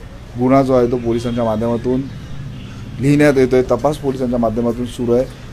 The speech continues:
उजव्या बाजूला माझा सहकारी रुद्र, आप-, त्यांना मी विनंती करेन की दृश्य आपल्या प्रेक्षकांना दाखवावीत. आपण पाहू शकतो जो दरवाजा होता, काचेचा दरवाजा, तोही या ठिकाणी तोडण्यात आलेला आहे आणि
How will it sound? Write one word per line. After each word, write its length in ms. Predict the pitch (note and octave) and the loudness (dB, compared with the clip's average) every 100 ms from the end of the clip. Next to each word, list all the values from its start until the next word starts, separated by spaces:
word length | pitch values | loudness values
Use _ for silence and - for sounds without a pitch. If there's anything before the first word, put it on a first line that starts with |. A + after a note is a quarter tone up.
| - | -10
उजव्या 160 | B2 D#3+ | 4 6
बाजूला 300 | D#3 D3 D3 | 8 6 4
माझा 180 | C3+ C#3 | 4 2
सहकारी 400 | C#3+ B2+ C3 C#3 | 0 0 2 2
रुद्र, 280 | B2 B2+ B2+ | 2 2 2
आप-, 520 | C#3 - G#2+ - - | 2 -8 -12 -12 -8
त्यांना 160 | A2+ B2 | -2 0
मी 80 | |
विनंती 320 | A#2+ A#2+ C3 C#3 | 2 2 0 0
करेन 220 | C3 B2+ | 0 0
की 240 | B2+ B2 | 0 -2
दृश्य 180 | A#2 C3+ | -2 0
आपल्या 200 | B2 B2+ | 0 -2
प्रेक्षकांना 500 | A#2 A2 B2 A#2 A#2 | -4 -6 -2 0 0
दाखवावीत. 480 | G#2+ F#2+ A#2+ A2+ C#3 - - - - | -2 -2 -2 0 -2 -8 -18 -18 -10
आपण 140 | G#2 A#2+ | -4 2
पाहू 220 | A#2 B2 | 2 2
शकतो 440 | B2+ B2 C3+ D3 D3 - - - - - C#3+ | -2 -6 -2 -2 -4 -16 -20 -20 -20 -8 -2
जो 80 | D#3 | 6
दरवाजा 440 | C#3+ C#3+ E3+ F3+ | 8 8 8 8
होता, 140 | D#3 | 6
काचेचा 480 | C3+ C3 B2 C#3+ C#3+ | 4 2 2 0 2
दरवाजा, 520 | B2+ A#2+ B2 B2+ C3 D3 - - - - - | 4 4 4 4 0 -2 -8 -14 -14 -10 2
तोही 240 | E3 G3+ | 6 8
या 80 | F3+ | 6
ठिकाणी 300 | D#3 D3+ D#3 | 6 2 0
तोडण्यात 400 | D3 C3+ B2+ C3+ | 2 2 4 4
आलेला 300 | B2+ B2+ C3 | 4 4 4
आहे 240 | B2 C3+ F3 | 4 2 -2
आणि 300 | D3 C#3+ | -4 -6